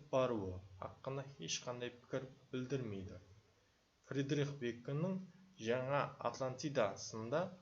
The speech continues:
болса, бұл идея жәмет материалдық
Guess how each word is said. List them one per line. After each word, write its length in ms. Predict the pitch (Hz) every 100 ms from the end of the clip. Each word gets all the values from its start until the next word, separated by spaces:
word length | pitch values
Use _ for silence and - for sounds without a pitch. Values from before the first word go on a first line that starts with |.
| - _
болса, 380 | 131 127 - 104
бұл 260 | 95 135 131 -
идея 500 | 120 113 127 147 170 - - - -
жәмет 560 | - 113 117 139 143 143 - - _ _ -
материалдық 800 | 113 110 120 - 131 135 147 147